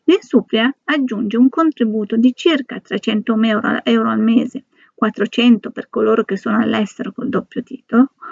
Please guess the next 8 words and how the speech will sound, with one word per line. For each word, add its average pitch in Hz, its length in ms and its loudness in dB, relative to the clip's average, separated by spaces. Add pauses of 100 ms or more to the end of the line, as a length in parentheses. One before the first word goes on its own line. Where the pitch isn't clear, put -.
(280)
per - 180 -4
consentire 339 920 2
agli 349 260 -4
studenti 226 680 -2
e 208 80 -4
alle 214 180 -2
famiglie 220 600 0 (440)
di 262 380 4